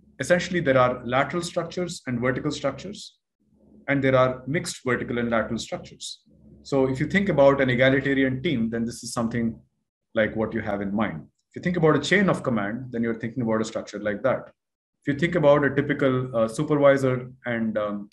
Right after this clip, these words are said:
uh, subordinate relationship, then this is the kind of structure you might have in mind. If you're thinking about matrix reporting, then this is the sort of structure you might have in mind.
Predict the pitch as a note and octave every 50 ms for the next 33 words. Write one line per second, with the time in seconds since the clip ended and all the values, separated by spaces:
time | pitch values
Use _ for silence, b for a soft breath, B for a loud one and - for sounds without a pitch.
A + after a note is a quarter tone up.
0 | - G#2+ G#2 G2 F#2+ F#2+ G2 F#2+ - - A#2+ A#2 B2 B2 A#2+ A#2+ A#2 G2+ A2+ A#2
1 | B2+ F3 G3+ G3 - C3 - - G#2+ G#2 - - A2 G#2+ G#2 A2+ A2 - - -
2 | G#2+ A2 G#2+ G#2 G2+ - - G2+ F#2+ - - F#2+ F#2+ F#2 F#2+ F#2 F#2 G2 F#2 F#2
3 | F#2 F#2 G2+ A#2 A2 E2+ - - _ _ _ _ _ _ _ _ _ _ _ -
4 | E3 D#3+ - F#3+ F#3 F3 E3 D#3 D3 C3+ C3 B2 C#3 E3 F3+ E3+ E3+ - - -
5 | B2+ A2 - A2 G#2 F#2 G#2 G#2+ A#2 A#2 A2+ A2 A2 A2+ A2+ - - A2+ G#2+ A2
6 | - A#2+ G#2+ G#2+ G#2 G#2 - G2+ F#2 - - G2 F#2+ - - G#2 G2+ G2+ F#2+ F#2
7 | - F2+ F2 F2+ F2+ F#2+ F#2+ F2+ -